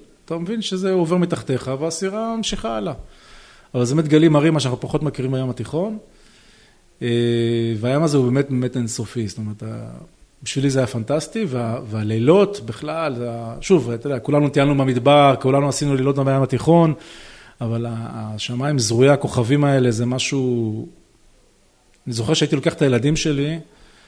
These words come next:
אה, בימים של המת-, שהיו קטנים, למט-, למטרים של המטאורים. אז היינו שוכבים על החוף, ורואים את ה-, פעם בכמה דקות עובר איזה מטאור, פעם איזה חצי שעה. זה המטחים של מטאורים.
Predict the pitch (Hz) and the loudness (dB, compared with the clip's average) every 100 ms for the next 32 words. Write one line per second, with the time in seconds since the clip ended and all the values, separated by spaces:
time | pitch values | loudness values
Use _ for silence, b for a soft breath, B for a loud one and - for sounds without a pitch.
0 | b _ 127 117 117 107 113 110 113 113 | b _ -8 -6 -6 -6 -6 -4 -6 -4
1 | 120 147 147 127 117 - 120 117 127 - | -4 -2 -2 -2 -4 -4 -2 0 0 0
2 | 123 139 175 202 196 - 120 117 113 113 | -2 0 -2 -2 -6 -8 -6 -6 -6 -8
3 | 117 117 110 127 120 117 113 113 113 113 | -6 -6 -6 -6 -4 -4 -4 -4 -6 -6
4 | 123 147 147 131 120 131 139 120 98 98 | -4 -2 -2 -2 2 6 6 4 -2 -8
5 | - - b b b b b - 127 131 | -10 -10 b b b b b -6 -4 -4
6 | 120 104 143 135 127 117 117 190 214 156 | -4 0 2 2 0 -2 0 0 0 -2
7 | 147 165 185 185 220 262 262 127 131 135 | -2 -2 -4 -4 -6 -6 -4 -2 -2 -2
8 | - 254 123 123 120 226 - 226 220 175 | -4 -6 -4 -4 -4 -6 -4 -6 -4 -6
9 | 180 180 170 165 185 151 151 147 143 135 | -4 -4 -4 -6 -4 -4 -4 -4 -6 -8
10 | 123 - - - 113 123 135 - 131 - | -10 -12 -12 -12 -12 -10 -8 -8 -6 -8
11 | - - 160 151 143 127 127 131 120 | -8 -8 -6 -4 -4 -6 -6 -8 -8